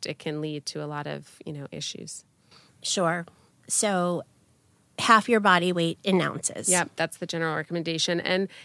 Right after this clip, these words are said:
Speaker 1: if you're gonna make it taste better, use fruit, like lime, lemon, orange. It, you know, a cheap electrolyte replacement would be just squeezing lemon and doing, like, some sea salt or some Celtic salt in your water to kind of replenish. That's the,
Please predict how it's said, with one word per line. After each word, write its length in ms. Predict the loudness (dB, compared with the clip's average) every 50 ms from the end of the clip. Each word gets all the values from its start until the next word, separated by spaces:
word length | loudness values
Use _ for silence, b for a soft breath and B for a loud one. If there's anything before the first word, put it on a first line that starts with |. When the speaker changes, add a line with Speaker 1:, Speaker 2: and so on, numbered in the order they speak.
| B B
Speaker 1:
if 140 | -4 0 2
you're 80 | 2 4
gonna 180 | 4 4 4
make 160 | 4 2 2 0
it 100 | -2 -4
taste 280 | -2 -2 -2 -2 0
better, 180 | 0 0 0 0
use 300 | 0 0 -2 -2 -4 -4
fruit, 420 | -4 -2 -2 -2 -2 -4 -8 -8
like 260 | -8 -8 -8 -8 -10 -10 -8
lime, 580 | -6 -2 -2 0 0 0 -2 -2 -4 -6 -4
lemon, 440 | -2 -2 0 -2 -2 -4 -4 -6 -8 -8 -6
orange. 640 | -4 -2 -2 0 -2 -2 -4 -6 -6 -8 -10 -10 -10 -6
It, 220 | -4 -4 -2 -2
you 120 | -2 -2 -2
know, 100 | -2 -2
a 80 | -2
cheap 380 | -2 -4 -4 -2 -2 -2 -4 -4
electrolyte 800 | -6 -6 -6 -4 -6 -6 -4 -4 -2 -2 -2 -2 -2 -4 -6 -6 -10 -16 -20 _ -10
replacement 680 | -8 -6 -6 -6 -6 -6 -6 -6 -6 -4 -4 -4 -4
would 180 | -6 -8 -8 -8
be 180 | -8 -6 -6 -6
just 340 | -6 -6 -6 -6 -8 -10 -14 _ _ _ -20 -14
squeezing 640 | -12 -12 -8 -6 -6 -4 -4 -2 -4 -4 -4 -4 -6 -8
lemon 400 | -6 -6 -4 -4 -2 -2 -2 -2
and 160 | -2 -4 -4
doing, 400 | -4 -4 -4 -4 -6 -6 -8 -8
like, 280 | -8 -8 -10 -10 -14 -16 -14
some 240 | -10 -8 -8 -8
sea 220 | -8 -8 -10 -10 -10
salt 320 | -6 -6 -4 -4 -4 -6
or 80 | -8 -8
some 180 | -8 -10 -10
Celtic 440 | -8 -8 -8 -8 -8 -8 -10 -10 -10
salt 300 | -10 -10 -8 -8 -10 -10 -8
in 160 | -8 -6 -6
your 140 | -6 -6 -8
water 360 | -8 -8 -8 -6 -6 -8 -8 B B B B B B B
to 100 | -6 -6
kind 220 | -4 -4 -6 -6 -4
of 80 | -6
replenish. 520 | -8 -10 -8 -8 -8 -6 -6 -6 -6 -6 -6
That's 280 | -6 -6 -6 -8 -12 -10 -8
the, 100 | -8 -8